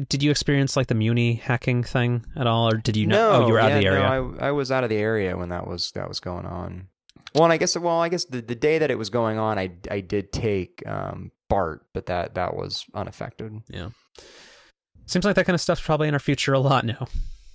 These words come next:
Speaker 2: S-, yeah. So one of the, one of the podcasts I listened to this week, which mentioned it, sort of, you know, kind of asked the question. So, like, how much of a, how much of a gap is there between, like, these systems and the systems which, you know,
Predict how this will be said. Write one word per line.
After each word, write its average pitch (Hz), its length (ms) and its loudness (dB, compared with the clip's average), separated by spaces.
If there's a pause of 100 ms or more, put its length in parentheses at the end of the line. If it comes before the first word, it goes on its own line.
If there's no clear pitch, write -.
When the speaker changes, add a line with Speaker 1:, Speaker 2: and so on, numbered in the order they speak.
(120)
Speaker 2:
S-, - 280 -2
yeah. 151 500 0
So 120 180 0
one 139 160 2
of 117 220 -2
the, 110 100 -4
one 135 140 0
of 127 40 0
the 104 160 -2
podcasts 110 480 -2
I 101 60 -2
listened 101 280 -4
to 101 100 -4
this 92 200 -2
week, 101 300 -6
which 95 220 -6
mentioned 92 400 -6
it, 90 140 -4
sort 101 240 -2
of, 90 280 -4
you 110 100 -6
know, 101 220 -6
kind 107 180 -4
of 90 80 -2
asked 95 280 -2
the 110 60 -8
question. 104 460 -2
So, 95 260 -2
like, 92 500 -2 (400)
how 143 260 -4
much 151 240 -2
of 123 140 -2
a, 110 360 0 (180)
how 131 120 -2
much 135 160 -2
of 110 80 -2
a 110 60 -2
gap 113 380 0
is 95 140 -4
there 95 180 0
between, 101 360 -6
like, 90 200 -6
these 104 200 -4
systems 107 540 -2
and 95 120 -4
the 90 60 -6
systems 95 500 -6
which, 92 280 -6
you 117 100 -6
know, 85 320 -8